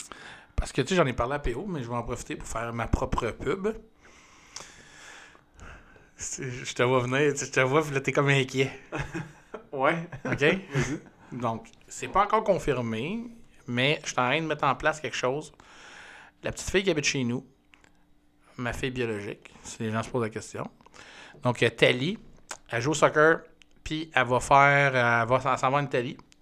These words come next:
Speaker 1: pour un, un voyage de soccer organisé. Fait que, éventuellement, ce que je veux faire, puis dans le fond, je le fais, là, oui, c'est pour ramasser des fonds, mais je sais que je m'avais fait beaucoup demander, euh, ça, parce que ça avait, ça avait fait jaser un petit peu.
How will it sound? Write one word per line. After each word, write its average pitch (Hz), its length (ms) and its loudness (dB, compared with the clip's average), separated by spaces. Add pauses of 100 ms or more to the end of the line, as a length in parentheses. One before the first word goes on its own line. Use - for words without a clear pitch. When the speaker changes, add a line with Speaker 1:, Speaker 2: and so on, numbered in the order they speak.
(100)
Speaker 1:
pour 151 320 0
un, 113 460 0 (640)
un 101 80 -6
voyage 110 460 -2
de 117 100 -6
soccer 131 400 -4
organisé. 113 440 -6 (920)
Fait 135 300 2 (160)
que, - 60 -4
éventuellement, 170 500 4
ce - 80 -10
que 175 100 4
je 151 100 4
veux 139 60 8
faire, 185 340 0
puis 127 220 2
dans 127 100 6
le 120 60 4
fond, 180 160 8
je 143 100 4
le 120 100 4
fais, 160 220 2
là, 127 400 0
oui, 143 320 -4
c'est 131 180 -4
pour 120 160 0
ramasser 117 360 2
des 120 140 0
fonds, 175 180 2
mais 185 120 4
je 127 100 4
sais 180 160 0
que 151 100 -2
je 123 60 2
m'avais 123 200 6
fait 139 140 2
beaucoup 131 280 -2
demander, 131 580 4
euh, 107 160 0
ça, 139 240 2
parce 135 160 -2
que - 20 -2
ça 113 80 4
avait, 113 240 2
ça - 120 0
avait 113 120 2
fait 131 140 4
jaser 127 260 6
un 123 80 6
petit - 140 -6
peu. 170 200 2